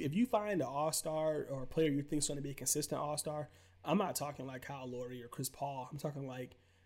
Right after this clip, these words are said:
young all-stars. Like, the day of their rookies being twenty or thirty bucks is, it's a wrap.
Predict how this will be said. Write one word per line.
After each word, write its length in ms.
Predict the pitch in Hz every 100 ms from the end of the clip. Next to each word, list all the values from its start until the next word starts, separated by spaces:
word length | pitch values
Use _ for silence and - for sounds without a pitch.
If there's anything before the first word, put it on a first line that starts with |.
| -
young 300 | 131 151 147 -
all-stars. 760 | 143 143 143 143 143 143 - - - -
Like, 140 | - 139
the 80 |
day 200 | 190 262
of 100 | 214
their 180 | 156 160
rookies 380 | 135 147 - 135
being 160 | 135 127
twenty 260 | - 139
or 60 | 123
thirty 220 | 127 120
bucks 320 | 127 127 -
is, 120 | 110
it's 220 | - 139 -
a 40 |
wrap. 260 | 120 117